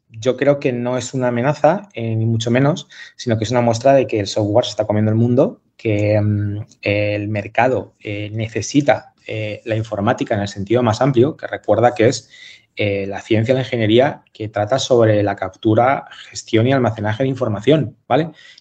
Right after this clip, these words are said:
Ni más ni menos, eh, que es la materia prima más peligrosa y más cara del mundo, la información, y que, mm,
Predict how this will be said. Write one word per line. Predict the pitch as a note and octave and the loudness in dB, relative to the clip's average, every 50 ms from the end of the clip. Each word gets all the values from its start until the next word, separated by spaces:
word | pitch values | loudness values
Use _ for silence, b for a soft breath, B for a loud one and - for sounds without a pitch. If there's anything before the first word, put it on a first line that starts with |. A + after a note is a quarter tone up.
| _ - | _ -4
Ni | A2+ G#2+ | 0 0
más | G#2+ A2+ G#2+ A#2+ | 0 0 0 2
ni | C3 B2+ | 2 4
menos, | C3+ C#3+ D3+ D#3+ G3 G#3+ B B B B B B B B _ | 4 4 4 4 2 0 B B B B B B B B _
eh, | - G#2+ G#2 G#2 G2+ G2 | 0 0 0 0 -2 -4
que | - - | -8 -10
es | - - | -6 -4
la | G#2+ | -2
materia | G#2 G#2+ G#2 A2+ A2 A2 G2+ | -2 0 0 2 2 2 2
prima | - A#2+ A#2+ A#2+ A#2+ A#2 A#2 A#2 A2+ A2+ A2+ - | 2 0 0 0 2 2 0 0 0 -2 -4 -8
más | - - - - G#2 G2+ G#2 G#2+ G#2+ - | -16 -20 -20 -20 -18 -12 -10 -10 -10 -2
peligrosa | - C3+ B2 A#2 A#2 A#2+ B2 A#2+ - B2 A#2 | 0 2 2 4 2 2 0 0 0 0 0
y | A#2 | 0
más | A2+ A2+ A2 A2 | 0 -2 -2 0
cara | - - A2+ G#2+ | 2 2 2 4
del | G2+ G#2 | 2 2
mundo, | A2+ C#3 E3 E3+ E3 - - - _ - | 2 2 4 4 2 2 0 -6 _ -8
la | - | -6
información, | A2+ A2+ A2+ A#2 A#2 A#2 A2+ A2+ C#3+ D#3+ F#3+ G3+ G3+ B B B B B B _ | -6 -4 -4 -2 -2 -2 0 2 2 2 2 0 -4 B B B B B B _
y | - B2+ A2 - | -6 -6 -4 -2
que, | - B2 A#2 A2+ A#2 | 0 2 2 2 2
mm, | A2+ G#2+ G#2+ G#2+ G#2+ A2 - | 0 0 -2 -4 -4 -6 -8